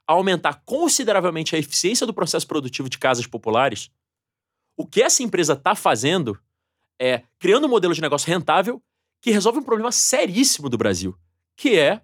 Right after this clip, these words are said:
o ga-, o déficit habitacional que a gente tem no Brasil. Assim como, e acho que esse é um, eu, eu quis falar de construção civil porque acho que a gente olha menos pra isso, se a gente falar de educação, criar uma boa tecnologia educacional resolve um problema seríssimo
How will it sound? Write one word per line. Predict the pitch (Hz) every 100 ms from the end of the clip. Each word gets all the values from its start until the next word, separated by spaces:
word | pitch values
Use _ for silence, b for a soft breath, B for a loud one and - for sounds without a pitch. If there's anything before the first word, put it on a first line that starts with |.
| _ -
o | 220
ga-, | - -
o | 170
déficit | 165 160 - 196
habitacional | - 196 196
que | 196
a |
gente | 202
tem | -
no | 196
Brasil. | 214 143 135 _ _ _ _ _ b b _
Assim | 196 190 - 294 320
como, | 151 190 254 160
e | 135
acho | 135 165
que | 185
esse | 190
é |
um, | 160 113 _
eu, | 104 -
eu | 143 -
quis | - 180
falar | 170
de | 165
construção | 165 156 151 135
civil | 127 123 135
porque | - - 123 b b
acho | -
que | 156
a |
gente | 151 156
olha | 160 135
menos | 147 143
pra | 139 123
isso, | 185 269 - - _ _ _
se | 269
a |
gente | 311 -
falar | 320
de | 302
educação, | 320 294 220 - 196 196 110 _ _ _ _
criar | - 156 233 330
uma | 302
boa | 156 170 214
tecnologia | 226 180 151 135
educacional | 165 - 139 131 175
resolve | 208 196 233
um |
problema | 196 170 214 233 _
seríssimo | - - 208 196 170 180 - 123 110